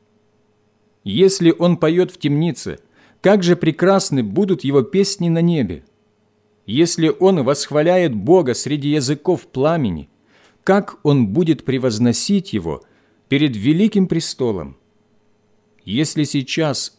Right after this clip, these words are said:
зло мира является для него благом, какое же ждет его благо от самого Бога потом? О благословенное после! Кто не захочет быть христианином?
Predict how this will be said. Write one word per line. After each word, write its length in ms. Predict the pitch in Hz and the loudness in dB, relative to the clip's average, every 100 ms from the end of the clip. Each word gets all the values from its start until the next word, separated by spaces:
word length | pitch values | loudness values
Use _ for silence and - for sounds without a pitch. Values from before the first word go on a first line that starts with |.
| _ | _
зло 380 | 90 85 127 160 | -12 -6 -2 2
мира 520 | 127 147 165 95 69 - _ _ _ _ _ | 2 4 2 0 -6 -14 _ _ _ _ _
является 760 | - 90 131 165 170 143 - 101 | -4 0 2 2 2 0 -2 -6
для 200 | 92 123 | -2 0
него 220 | 127 110 | 2 2
благом, 560 | 87 98 160 131 73 - _ _ _ _ _ _ _ _ _ _ | 0 0 0 -4 -10 -14 _ _ _ _ _ _ _ _ _ _
какое 520 | - 113 - 226 208 | -4 -4 0 4 4
же 180 | 170 151 | 4 2
ждет 420 | 123 107 147 170 | -2 0 0 0
его 180 | 117 117 | -2 -2
благо 420 | 85 104 165 147 | -2 2 2 2
от 280 | 135 - 127 | 0 -2 -6
самого 440 | - 147 139 143 170 | -2 0 2 2 2
Бога 380 | 107 180 165 | 4 2 2
потом? 600 | 160 160 - 190 139 76 - _ _ _ _ _ _ _ _ _ _ | 0 -2 2 2 2 -4 -14 _ _ _ _ _ _ _ _ _ _
О 160 | 170 202 | 0 2
благословенное 1400 | 156 135 120 113 104 95 90 165 165 156 147 135 127 - _ _ _ _ _ | 2 0 0 -2 -2 -2 0 0 0 0 -2 -2 -6 -8 _ _ _ _ _
после! 540 | 107 104 - 85 71 - _ _ _ _ _ _ _ _ _ | -4 -4 -4 -10 -12 -18 _ _ _ _ _ _ _ _ _
Кто 260 | - - 214 | -4 2 4
не 100 | 202 | 4
захочет 500 | 151 143 185 - 90 | 0 0 -2 -2 -4
быть 300 | 87 160 - | -2 -2 -2
христианином? 800 | 123 - 131 127 147 117 73 | -6 -4 -2 0 0 -2 -6